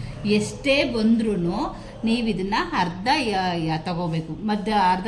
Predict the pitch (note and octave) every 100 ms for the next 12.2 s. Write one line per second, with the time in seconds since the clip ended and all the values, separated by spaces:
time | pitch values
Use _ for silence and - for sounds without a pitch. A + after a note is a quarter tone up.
0 | A3+ A3+ G#3+ G3 G3 A3+ G3+ F#3 - G4
1 | - - - - - - - - G#3 G#3
2 | G#3 G3+ E3+ - A#3 B3+ B3 F#3+ D#3 -
3 | D3 - - - - - G#3+ A#3 E4 D#4
4 | A#3+ - G#3+ G#3+ G#3 A3 - A#3+ A3 G#3
5 | G3 G3 F#3 G3+ F4 E4+ A3+ F3 D3 C#3+
6 | - E3 F3+ G#3 C4 G#3+ - - - -
7 | - A3+ A3+ G#3+ G#3+ G#3+ D#4 D4+ F#3 F3
8 | F3 E3+ F#3 F3+ E3+ D#3+ D#3 - - G#3+
9 | G#3+ G#3 F#3 E3+ E3+ C#4 F#4 A#3 E3+ D3+
10 | C#3+ - A#3 B3+ A#3+ G#3 G3 F3 F#3 D#4
11 | G#4 - - - F#3 F#3 F3+ E3+ D#3 C3
12 | A#2+ -